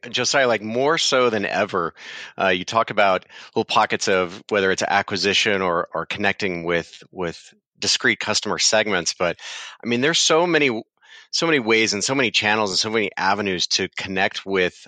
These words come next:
whether it's your own guests or potential guests, that, you know, it's such a, an exciting time, I'd say, in the industry overall. Like I joked, we're gonna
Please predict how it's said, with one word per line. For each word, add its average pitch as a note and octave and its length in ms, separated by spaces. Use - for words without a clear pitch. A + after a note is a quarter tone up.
whether G2 160
it's - 140
your F#2+ 200
own A#2+ 200
guests G2+ 520
or F#2+ 340
potential G#2+ 520
guests, E2 520
that, F#2 340
you G#2+ 80
know, F#2 80
it's F#2 200
such - 280
a, G#2 360
an A2 100
exciting B2+ 420
time, G#2 440
I'd - 180
say, G2+ 280
in F#2+ 200
the F#2+ 140
industry F#2+ 640
overall. F2 720
Like F2+ 180
I E2+ 80
joked, F2+ 360
we're E2+ 80
gonna E2 240